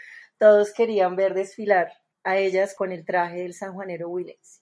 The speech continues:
Entonces eso también fue muy lindo, porque no solamente, pues, llevamos lo mismo de Colombia, sino que pudimos contar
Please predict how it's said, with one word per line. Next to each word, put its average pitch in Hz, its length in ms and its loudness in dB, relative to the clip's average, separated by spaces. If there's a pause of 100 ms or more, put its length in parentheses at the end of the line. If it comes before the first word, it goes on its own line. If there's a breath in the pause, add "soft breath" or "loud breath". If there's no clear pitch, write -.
(140)
Entonces 196 460 -2
eso 208 260 4
también 254 380 -2
fue 214 200 -4
muy 196 220 -6
lindo, 202 460 -6
porque 190 340 -10
no 185 220 -6
solamente, 214 560 -4
pues, 233 180 0
llevamos 180 440 -2
lo 175 140 -8
mismo 202 540 -6
de 240 140 -6
Colombia, 240 560 -2
sino 190 340 -10
que 180 160 -14
pudimos 180 460 -8
contar 180 400 -8